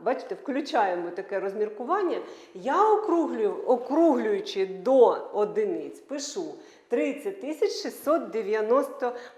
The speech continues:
пляшок вийшло». Розумієте? От мені дуже цікаво, як ви на рахунок цього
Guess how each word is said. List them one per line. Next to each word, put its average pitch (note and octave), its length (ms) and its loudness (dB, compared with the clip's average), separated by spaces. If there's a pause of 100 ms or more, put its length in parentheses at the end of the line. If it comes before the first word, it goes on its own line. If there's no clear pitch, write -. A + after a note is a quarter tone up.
пляшок D#3 460 -8 (140)
вийшло». - 400 -20 (320)
Розумієте? A#3+ 400 -8 (320)
От A3+ 120 -6
мені F4+ 160 2
дуже F4+ 220 -4
цікаво, D#3 600 -6 (120)
як D#4+ 300 -4
ви C4+ 200 -4
на A#3 140 0
рахунок A3 520 -2
цього C#4 420 -2